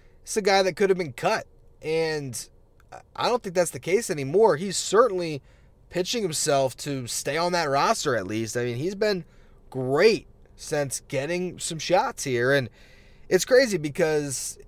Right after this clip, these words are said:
you know, here's a guy that has been on sort of the, the fringe for a while. He was the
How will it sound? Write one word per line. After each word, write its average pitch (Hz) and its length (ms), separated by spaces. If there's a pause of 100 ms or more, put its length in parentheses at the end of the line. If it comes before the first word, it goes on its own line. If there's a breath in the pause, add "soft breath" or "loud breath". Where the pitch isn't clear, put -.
(160)
you - 80
know, 147 60
here's 185 260
a 180 40
guy 160 300
that 139 320 (960 soft breath)
has 151 600 (360)
been 156 480
on 165 360
sort 151 320
of 143 180
the, 131 260
the 120 260
fringe 147 840
for 147 380
a 123 80
while. 123 420
He 131 220
was 127 420 (360 soft breath)
the 120 180